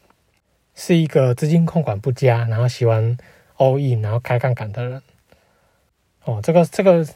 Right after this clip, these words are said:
社会是这样啊，你让人家赚钱，人家一句谢谢；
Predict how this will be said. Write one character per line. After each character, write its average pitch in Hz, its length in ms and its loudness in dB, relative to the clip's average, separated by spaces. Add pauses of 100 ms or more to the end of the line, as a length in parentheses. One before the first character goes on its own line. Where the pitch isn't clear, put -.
(100)
社 - 280 2
会 175 120 6
是 160 140 -4
这 151 140 -2
样 117 180 0
啊， 98 160 -12
你 120 100 0
让 190 160 4
人 185 120 2
家 180 140 4
赚 180 180 2
钱， 120 180 -4
人 113 140 -2
家 135 200 2
一 135 160 -4
句 120 180 -6
谢 117 180 -4
谢； 123 260 -10